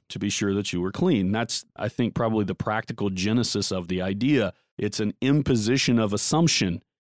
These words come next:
that became the teachings of, "Hey, do this. If you wash your hands,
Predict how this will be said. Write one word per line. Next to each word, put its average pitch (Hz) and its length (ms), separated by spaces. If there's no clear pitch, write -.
that 104 120
became 156 480
the 127 120
teachings 131 560
of, 107 120
"Hey, 147 180
do 175 480
this. 127 580
If - 160
you 190 140
wash 175 420
your 160 160
hands, 131 640